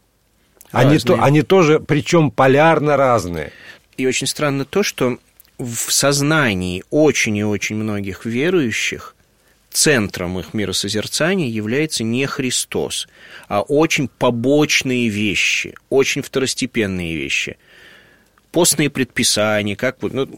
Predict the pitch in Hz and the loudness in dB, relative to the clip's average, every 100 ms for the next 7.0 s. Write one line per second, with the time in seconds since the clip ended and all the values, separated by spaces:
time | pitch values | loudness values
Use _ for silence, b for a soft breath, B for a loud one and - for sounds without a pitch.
0 | - 143 127 139 147 165 110 92 87 76 | -6 -4 2 4 4 4 2 0 -4 -8
1 | 82 - 64 - - B B B B B | -8 -8 -8 -10 -14 B B B B B
2 | B _ _ _ _ - 165 175 160 - | B _ _ _ _ 0 2 4 2 -2
3 | - 170 175 160 _ - 113 92 - - | -4 0 0 0 _ 0 2 2 0 -6
4 | - _ _ - 147 147 127 - _ 160 | -16 _ _ 2 2 2 -4 -6 _ -2
5 | 170 - 143 131 135 123 113 98 87 80 | -2 -2 0 2 4 4 4 2 -2 -6
6 | 71 B B B - 147 - - 139 - | -8 B B B 0 2 2 0 -4 -4